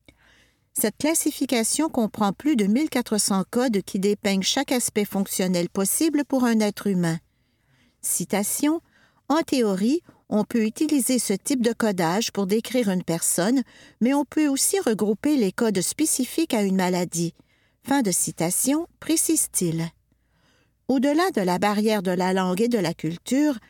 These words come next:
ces codes facilitent la reconnaissance des défis que pose un handicap grâce au langage commun qui est ainsi instauré. Citation, « Je peux facilement collaborer avec des gens de partout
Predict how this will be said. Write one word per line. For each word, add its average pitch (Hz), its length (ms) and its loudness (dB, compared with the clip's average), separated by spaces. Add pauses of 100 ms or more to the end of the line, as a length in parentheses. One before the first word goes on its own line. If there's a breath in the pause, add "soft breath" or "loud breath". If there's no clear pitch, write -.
(240 soft breath)
ces 262 240 0
codes 294 340 0
facilitent 254 640 -2
la 196 100 0
reconnaissance 208 760 0
des 180 100 0
défis 185 420 -2
que 185 140 -2
pose 226 320 0
un 180 100 -2
handicap 185 640 -2
grâce 202 380 -2
au 185 60 0
langage 185 420 -2
commun 233 380 2
qui - 160 -6
est 190 140 -4
ainsi 214 360 0
instauré. 185 560 -2 (1080 soft breath)
Citation, « 220 800 -2 (540)
Je - 160 0
peux 269 180 0
facilement 269 600 2
collaborer 190 600 0
avec 180 260 -2
des 185 140 0
gens 208 200 0
de 180 100 0
partout 302 500 -2